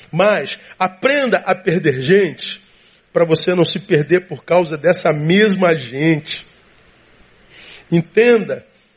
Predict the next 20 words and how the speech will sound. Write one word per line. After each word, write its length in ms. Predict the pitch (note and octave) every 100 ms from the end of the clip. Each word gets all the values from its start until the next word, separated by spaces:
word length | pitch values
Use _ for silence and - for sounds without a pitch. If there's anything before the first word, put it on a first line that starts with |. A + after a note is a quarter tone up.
| _ _ -
que 80 |
você 280 | D#3+ F#3 -
nunca 220 | G3+ G3
foi 240 | G3 - G3+
dono. 480 | C3+ D#3 F#3 D#3 - _ _ _ - -
Ah, 460 | E3 E3+ E3 D3 D#3
eu 120 | D#3
já 140 | G3
falei 220 | - G#3
sobre 200 | G3 F#3+
isso 80 | E3
aqui 180 | D#3+ F3+
várias 280 | G3 F#3+ A2
vezes, 300 | A#2 D3 B2
né, 80 | B2+
irmão? 200 | A#2 G#2+ _ _ _ _ _ _ _ _ _ _ _ _ _ _ _ _ _ _ _ _ _ _ _ - - - C#3+
Nós 120 | E3+
vivemos 240 | G3+ G3
numa 120 | G3+
geração 640 | F3+ G3 F#3 F#3+ G3+ G#3